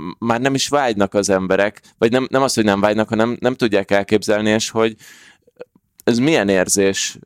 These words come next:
most beszéljünk csak a pénzről, hogy mi-, milyen érzés ennyi pénzt keresni,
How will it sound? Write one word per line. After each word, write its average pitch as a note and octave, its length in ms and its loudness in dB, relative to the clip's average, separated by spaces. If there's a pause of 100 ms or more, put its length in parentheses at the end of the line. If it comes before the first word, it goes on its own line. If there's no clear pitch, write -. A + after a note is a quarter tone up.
(140)
most - 380 -2
beszéljünk G#2+ 440 -2
csak - 180 -4
a F2+ 60 2
pénzről, F2 600 -2 (200)
hogy A2+ 100 -6
mi-, C#3+ 180 0
milyen C#3 260 0
érzés G#2 340 0
ennyi A2 180 0
pénzt F#2+ 360 -2
keresni, G2+ 600 0